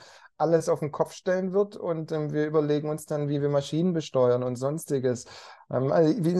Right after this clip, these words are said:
ich, wenn ich's jetzt hier nochmal so sag, von der anderen Seite der Welt, wenn ich hier so den Fortschritt sehe, auch das Technische und das Vernetzte und so ist,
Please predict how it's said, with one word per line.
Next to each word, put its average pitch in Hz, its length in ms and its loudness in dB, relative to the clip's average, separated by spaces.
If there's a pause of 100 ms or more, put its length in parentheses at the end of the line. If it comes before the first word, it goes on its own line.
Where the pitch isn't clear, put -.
(120)
ich, 151 120 -4
wenn 160 200 2
ich's 160 120 -2
jetzt 156 120 -4
hier 185 140 4
nochmal 170 220 4
so 156 280 2
sag, 165 260 -4
von 180 200 0
der 151 100 2
anderen 175 240 0
Seite 147 300 2
der 139 180 2
Welt, 165 240 4
wenn 156 140 -4
ich 151 80 -10
hier 160 100 -4
so 160 100 -4
den 147 180 0
Fortschritt 170 420 -4
sehe, 156 180 0
auch 143 80 -4
das 143 180 -2
Technische 165 540 2
und 147 80 2
das 147 140 -2
Vernetzte 160 480 -2
und 160 80 0
so 170 100 2
ist, 170 160 -2